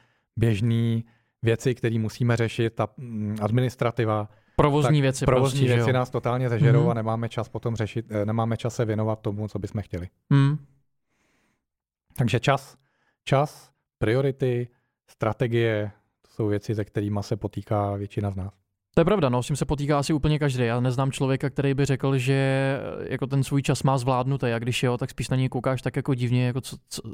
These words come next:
Speaker 2: jako co spolkl za nějakou zázračnou pilulku, že ví, co s-, se svým časem, jak s ním naložit a co vlastně dělá, že jo. A, jako existu-, existujou, vlastně co z hlediska té produktivity, jestli existujou nějaký možnosti,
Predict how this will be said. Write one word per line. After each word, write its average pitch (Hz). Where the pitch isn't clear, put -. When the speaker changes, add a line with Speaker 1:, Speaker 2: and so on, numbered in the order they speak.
Speaker 2:
jako 104
co -
spolkl 127
za 123
nějakou 123
zázračnou 123
pilulku, 123
že 127
ví, 120
co -
s-, -
se 123
svým 135
časem, 117
jak 127
s -
ním 131
naložit 120
a 120
co -
vlastně 120
dělá, 131
že 113
jo. 110
A, 117
jako -
existu-, 160
existujou, 147
vlastně 160
co 170
z 160
hlediska 160
té 175
produktivity, 165
jestli 117
existujou 170
nějaký 160
možnosti, 131